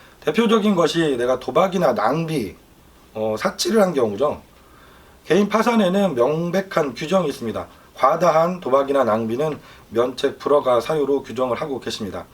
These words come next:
그래서 뭐 내가 뭐 카지노에 다니시면서 도박을 했거나 아니면 인터넷 도박을 심하게 하셨거나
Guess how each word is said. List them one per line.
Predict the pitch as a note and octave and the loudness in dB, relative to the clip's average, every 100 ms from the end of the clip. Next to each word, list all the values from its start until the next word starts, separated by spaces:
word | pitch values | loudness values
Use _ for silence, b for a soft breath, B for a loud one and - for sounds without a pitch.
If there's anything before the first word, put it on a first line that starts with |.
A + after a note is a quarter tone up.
| B B B B B B | B B B B B B
그래서 | - F3 E3+ D#3+ | -2 2 4 2
뭐 | C3 B2+ B2 - B B B | 2 2 0 -6 B B B
내가 | B2 C3 C3+ | -8 0 2
뭐 | B2 A#2 | 2 0
카지노에 | - G3 G#3+ F#3+ | 0 2 4 4
다니시면서 | F3 C3 C3 C3+ A#2+ A#2 | 2 0 -2 -4 -4 -4
도박을 | A#2+ C3 A#2 | 2 2 2
했거나 | G#2 - A2+ | -4 -4 -4
아니면 | A#2+ A2 G#2+ | -4 -4 -6
인터넷 | A#2 B2+ C#3 A2+ | -6 -2 -2 -2
도박을 | - A2+ A2 A2 | -4 -2 -2 -4
심하게 | D#3+ D3+ A#2+ | -4 -4 -2
하셨거나 | G#2+ - - F#2 G2 E2+ | -6 -8 -10 -8 -8 -8